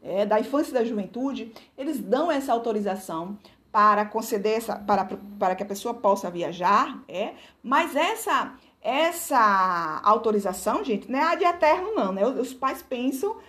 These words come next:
né? Aí, é, dá essa, dá essa autorização, pensa, é, os pais ou o tio dá essa autorização e aí pensa que essa autorização é ad eterno. Não. Essa autorização, segundo o Estatuto da Criança e Adolescente,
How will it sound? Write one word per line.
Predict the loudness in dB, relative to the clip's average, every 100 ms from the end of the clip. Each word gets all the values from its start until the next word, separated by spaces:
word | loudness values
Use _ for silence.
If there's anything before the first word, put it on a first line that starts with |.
| _
né? | -2 2 2 4
Aí, | 4 4 2 0
é, | 4 6
dá | 6 4
essa, | 2 0
dá | -4 0 2
essa | 2 0
autorização, | -2 2 2 0 -4
pensa, | 0 0 0 -4 -8 -10 -20 _ -2
é, | 2
os | 2
pais | 2 2 2
ou | 2
o | 0
tio | 0 0
dá | 0
essa | 0
autorização | -4 -4 -4 -4 -4 -4 0
e |
aí | 0 0
pensa | -4 -4
que | -4
essa | -4
autorização | -4 -2 -2 -2 -4
é | -4
ad | -2
eterno. | -4 -4 -8 -6 -6
Não. | -4 -6 -10 -20 _
Essa | -12 -8
autorização, | -6 -4 -4 -4 -4 -6
segundo | -8 -6 -4 -4
o |
Estatuto | -6 -8 -6 -6
da | -6
Criança | -6 -10 -8
e |
Adolescente, | -10 -10 -10 -8 -8